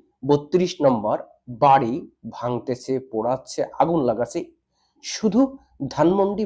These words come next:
বত্রিশে না, আওয়ামী লীগের সাথে জড়িত সকল ফ্যাসিস্ট স্বৈরাচারীদের সবাইকে টার্গেট করতেছে।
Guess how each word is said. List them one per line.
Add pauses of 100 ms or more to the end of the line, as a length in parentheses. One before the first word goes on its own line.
বত্রিশে (120)
না, (500)
আওয়ামী
লীগের (100)
সাথে (180)
জড়িত (460)
সকল
ফ্যাসিস্ট
স্বৈরাচারীদের (4000)
সবাইকে
টার্গেট
করতেছে।